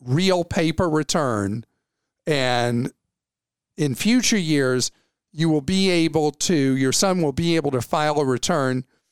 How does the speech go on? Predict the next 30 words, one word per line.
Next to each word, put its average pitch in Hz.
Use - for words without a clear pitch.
with 151
a 127
pin 202
code 123
kind 131
of -
process. 104
Uh, 113
but 143
it 160
has 160
been 175
a 139
horrible 202
problem 147
for 135
so 185
many 170
people 165
that 131
peaked, -
I 233
guess 247
maybe 185
in 135
twenty 180
eighteen 170
or 139
twenty 151
nineteen, 165